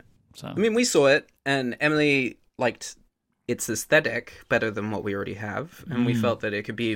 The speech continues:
Speaker 2: a little bit, like, this, the Play three isn't, like, the most attractive thing, and it's kind of, like, stuffed away in a corner, so we don't get the best audio quality out of
Speaker 1: Right.
Speaker 2: it.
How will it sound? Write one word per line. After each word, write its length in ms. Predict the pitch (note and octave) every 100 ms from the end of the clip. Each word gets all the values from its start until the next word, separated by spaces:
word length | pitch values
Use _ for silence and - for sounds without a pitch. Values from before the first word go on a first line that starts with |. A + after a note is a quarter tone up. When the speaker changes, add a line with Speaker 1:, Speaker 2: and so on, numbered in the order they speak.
| G2
Speaker 2:
a 40 | B2
little 160 | B2
bit, 280 | A#2 A2+ A#2
like, 180 | A#2+ A2
this, 200 | B2 -
the 160 | - B2+
Play 240 | D3+ C#3
three 360 | - C#3+ C3+ A#2
isn't, 340 | A2 A2+ G2+
like, 100 | A2
the 80 | G#2+
most 180 | A2 G#2+
attractive 400 | - A2+ - -
thing, 220 | G#2+ G#2
and 80 | G2+
it's 120 | G#2
kind 160 | A#2+ G#2+
of, 120 | G2+
like, 140 | G#2
stuffed 260 | - A2+ -
away 140 | A2
in 60 | G2+
a 40 |
corner, 280 | - A2 D#2
so 100 | A2
we 100 | G#2+
don't 200 | A#2 A2+
get 100 | G#2+
the 80 | G#2
best 240 | G#2 - A#2+
audio 260 | A#2 G#2
quality 380 | G2+ G2 G2+ G#2
out 80 | G2+
of 40 | A2+
Speaker 1:
Right. 180 | G2
Speaker 2:
it. 80 | -